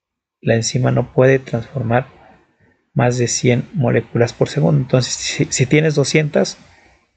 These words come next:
esto no va a in-, a aumentar o incrementar la velocidad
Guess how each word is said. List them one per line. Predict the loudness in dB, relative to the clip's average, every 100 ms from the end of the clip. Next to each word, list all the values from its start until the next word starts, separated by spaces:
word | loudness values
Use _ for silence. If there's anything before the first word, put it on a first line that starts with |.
| _
esto | -4 -4 2 2 2 -4 -4
no | 0
va | 2 2
a |
in-, | 0 -6 _ -20 _ _ _
a | -6 -2 -2 -2 -4 -8 -14 _ _ _ _
aumentar | 0 0 0 -4 0 2
o |
incrementar | 2 0 -2 0 0 0 -6 _ _ _ _ -18 -18 _ _
la | 0 2
velocidad | 4 0 -2 0 0 -2